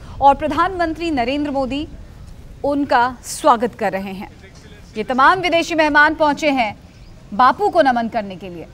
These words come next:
अहिंसा के पुजारी को नमन करने के लिए, राष्ट्रपिता बापू को नमन करने के लिए, जिनका सबसे बड़ा हथियार था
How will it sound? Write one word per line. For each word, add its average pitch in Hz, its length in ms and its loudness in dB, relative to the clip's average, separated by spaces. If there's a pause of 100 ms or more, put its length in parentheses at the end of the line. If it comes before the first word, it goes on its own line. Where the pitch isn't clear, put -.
अहिंसा 285 520 0
के 302 140 -4
पुजारी 302 500 2
को 320 120 2
नमन 240 260 -2
करने 202 280 -6
के 208 120 -14
लिए, 170 240 -14 (960)
राष्ट्रपिता 277 800 2 (200)
बापू 254 340 0
को 254 120 -6
नमन 202 260 -8
करने 180 280 -12
के 196 160 -14
लिए, 185 180 -14 (1400)
जिनका 233 300 0
सबसे 320 600 0
बड़ा 254 320 2
हथियार 233 520 -2
था - 260 -16